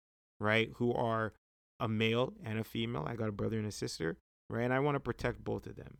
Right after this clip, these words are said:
right? Even if, and look, my younger brother, he's taller than me, right?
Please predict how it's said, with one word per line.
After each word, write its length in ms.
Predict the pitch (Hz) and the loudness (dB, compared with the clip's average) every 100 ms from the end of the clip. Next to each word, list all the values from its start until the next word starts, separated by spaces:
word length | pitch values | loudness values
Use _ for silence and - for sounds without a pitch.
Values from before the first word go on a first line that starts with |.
| - | -14
right? 260 | 110 110 - | -12 -12 -6
Even 280 | 131 127 131 | -2 2 6
if, 220 | 120 - _ _ _ _ - | 6 4 _ _ _ _ 0
and 160 | 123 131 135 | 2 4 6
look, 200 | 131 - | 6 8
my 120 | 117 | 4
younger 280 | 131 135 131 | 6 4 2
brother, 220 | 110 127 | 2 2
he's 160 | 120 113 | 2 -2
taller 320 | - 113 113 | 0 2 2
than 160 | 98 90 | 0 -4
me, 140 | 92 | -8
right? 320 | 92 92 107 | -8 -6 -8